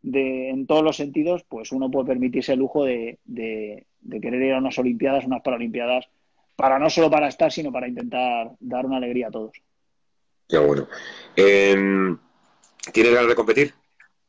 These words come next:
Speaker 1: Muchas, tío. Estoy que me hierve la sangre.
Speaker 2: <laughs> No, te iba a decir, mañana sacamos la, la nota de prensa, el comunicado del calendario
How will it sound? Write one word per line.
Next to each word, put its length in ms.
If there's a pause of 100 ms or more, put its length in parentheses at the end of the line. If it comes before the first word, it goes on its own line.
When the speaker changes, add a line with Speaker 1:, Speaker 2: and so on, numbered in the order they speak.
(460)
Speaker 1:
Muchas, 400
tío. 240 (100)
Estoy 380
que 100
me 100
hierve 180
la 100
sangre. 280 (580)
Speaker 2:
<laughs> 340
No, 220
te 80
iba 80
a 40
decir, 220
mañana 380
sacamos 1120 (380)
la, 1040
la 160
nota 160
de 60
prensa, 240
el 60
comunicado 580
del 840
calendario 720